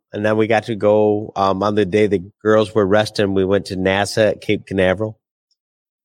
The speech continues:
Uh, it's one of my favorite trips and really kind of my best Christmas ever.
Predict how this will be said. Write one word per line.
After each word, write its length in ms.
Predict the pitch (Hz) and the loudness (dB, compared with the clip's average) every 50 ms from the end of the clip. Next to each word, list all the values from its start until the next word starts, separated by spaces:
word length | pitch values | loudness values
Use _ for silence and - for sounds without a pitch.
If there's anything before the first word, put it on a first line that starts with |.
| _ _ - | _ _ -4
Uh, 240 | 95 92 90 90 92 | -2 0 2 2 0
it's 160 | 90 - - | 0 -2 -2
one 140 | - 107 104 | 0 0 2
of 60 | 98 | 2
my 160 | 95 92 90 | 2 0 0
favorite 440 | 87 - - 101 101 90 95 92 - | -2 0 0 0 2 2 0 -2 -4
trips 400 | - - 117 117 110 - - - | -4 -2 -2 -2 -2 -4 -6 -8
and 340 | 104 98 95 95 98 98 101 | -6 -4 -4 -4 -4 -2 0
really 440 | 110 117 117 117 117 123 120 120 113 | 2 2 4 4 4 4 2 2 0
kind 260 | 117 - - 123 127 | -2 -4 -2 0 2
of 140 | 131 127 123 | 2 2 2
my 160 | 127 127 131 | 2 0 0
best 300 | 127 131 123 117 - - | 2 2 0 0 -2 -4
Christmas 420 | - 139 131 - - 135 131 - | -4 -4 -4 -4 -4 -6 -4 0
ever. 320 | - 151 139 113 82 - | 0 0 0 -2 -4 -6